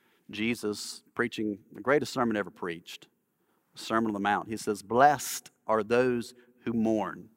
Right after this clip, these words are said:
Literally, the word "blessed" there means happy. Sounds, sounds natural, right?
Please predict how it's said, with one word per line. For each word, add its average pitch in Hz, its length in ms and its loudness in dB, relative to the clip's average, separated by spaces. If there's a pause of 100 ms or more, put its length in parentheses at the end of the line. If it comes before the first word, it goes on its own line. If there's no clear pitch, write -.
(920)
Literally, 147 260 6
the 120 80 2
word 120 220 6
"blessed" 143 240 8
there 117 80 4
means 120 180 2
happy. 110 320 4 (720)
Sounds, 143 320 0 (2000)
sounds 135 200 0
natural, 107 320 0
right? 147 240 6